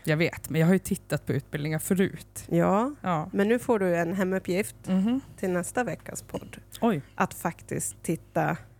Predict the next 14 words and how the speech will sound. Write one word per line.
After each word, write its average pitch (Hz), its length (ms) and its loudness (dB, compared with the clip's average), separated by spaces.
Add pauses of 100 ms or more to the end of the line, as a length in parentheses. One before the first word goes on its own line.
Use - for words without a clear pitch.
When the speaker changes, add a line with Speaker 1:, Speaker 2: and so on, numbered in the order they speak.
Speaker 2:
mer 160 480 0 (160)
konkret. - 800 0 (160)
Speaker 1:
Mm. 180 400 0
Speaker 2:
Vilken 175 520 0
skulle - 320 -4
du - 100 -2
vilja - 280 -6
gå? - 260 -4 (220)
Vad 180 360 2
kostar - 420 -6
det? - 160 -8 (200)
När 180 360 4
är 160 240 2
den? - 180 -12